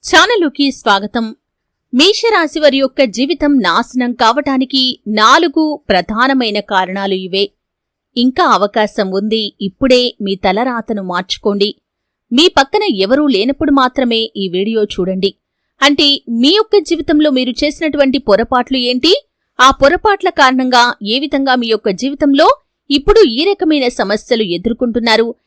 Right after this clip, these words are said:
ఎటువంటి అవకాశాలు మీకు ఇంకా మిగిలి ఉన్నాయి, ఈ పూర్తి వివరాలు అన్నీ కూడా ఎవరూ లేని సమయంలో వీడియో చూసి తెలుసుకోండి. అయితే, వీడియోలోకి వెళ్లే ముందు మా చిన్న రిక్వెస్ట్ ఏంటంటే, ఇంతకు ముందు కనుక మా ఛానల్ని మీరు సబ్స్క్రైబ్ చేసుకున్నట్లయితే సబ్స్క్రైబ్ చేసుకోండి.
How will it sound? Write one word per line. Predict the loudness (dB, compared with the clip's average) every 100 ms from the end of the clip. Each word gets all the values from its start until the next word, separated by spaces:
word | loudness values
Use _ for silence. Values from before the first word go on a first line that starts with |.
| _ 0
ఎటువంటి | 2 2 0 2
అవకాశాలు | 2 2 0 0 0 0 2
మీకు | 0 -2 -2 -4 -4
ఇంకా | -4 -2 0 0 0
మిగిలి | -2 -2
ఉన్నాయి, | -2 0 0 0 -2 _ _ -6
ఈ |
పూర్తి | -2 -2 0 0
వివరాలు | 0 0 0 0 0
అన్నీ | 0 -2
కూడా | 0 2 2 0 _ -2
ఎవరూ | 2 4 4
లేని | 4 2 0
సమయంలో | 0 0 2 2 2
వీడియో | 2 2 2 0 0 -4
చూసి | -4 -4
తెలుసుకోండి. | -4 -6 -6 -8 -8 -8 -4
అయితే, | -2 0 -2 -6 _ -6
వీడియోలోకి | 0 4 4 4 2
వెళ్లే | 0 -2 -2
ముందు | 0 0 -2 -4 -4
మా | -4
చిన్న | -4 -4 -2
రిక్వెస్ట్ | -2 -4 -4 -4
ఏంటంటే, | -2 -2 -2 -2 -2 _ _ -6
ఇంతకు | -2 0 0 0
ముందు | -2 0
కనుక | -2 0 2 2 0
మా | -4 -4
ఛానల్ని | 0 0 0 -2
మీరు | -2 -4
సబ్స్క్రైబ్ | -2 -2 -2 -4 -4 -2 -4
చేసుకున్నట్లయితే | -6 -4 -4 -4 -4 -4 -2 -4
సబ్స్క్రైబ్ | -4 -4 -4 -4 -2 -2 -2
చేసుకోండి. | -2 0 0 2 0